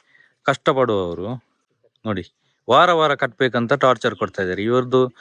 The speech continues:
ಯಾವುದೇ ರೂಲ್ಸು ನಿಯಮಾವಳಿ ಇಲ್ಲ. ಇಂಥವರ ಮನೆಗೆ ಬಂದು, ಆ, ದೌರ್ಜನ್ಯ ಮಾಡ್ತಾ ಇದ್ದಾರೆ. ಎಚ್ಚೆತ್ತುಕೊಳ್ಳಿ, ಎಲ್ಲರೂ ಎಚ್ಚೆತ್ತುಕೊಳ್ಳಿ. ಮನೆಗೆ ಬಂದಾಗ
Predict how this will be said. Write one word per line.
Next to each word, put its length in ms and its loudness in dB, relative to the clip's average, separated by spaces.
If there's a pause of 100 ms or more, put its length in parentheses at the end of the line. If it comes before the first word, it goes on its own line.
(320)
ಯಾವುದೇ 760 4
ರೂಲ್ಸು 580 2
ನಿಯಮಾವಳಿ 800 2
ಇಲ್ಲ. 360 -2 (160)
ಇಂಥವರ 560 2
ಮನೆಗೆ 400 2
ಬಂದು, 500 2 (960)
ಆ, 100 2 (180)
ದೌರ್ಜನ್ಯ 420 4
ಮಾಡ್ತಾ 320 0
ಇದ್ದಾರೆ. 520 -4 (920)
ಎಚ್ಚೆತ್ತುಕೊಳ್ಳಿ, 600 2
ಎಲ್ಲರೂ 380 4
ಎಚ್ಚೆತ್ತುಕೊಳ್ಳಿ. 680 2
ಮನೆಗೆ 380 2
ಬಂದಾಗ 680 2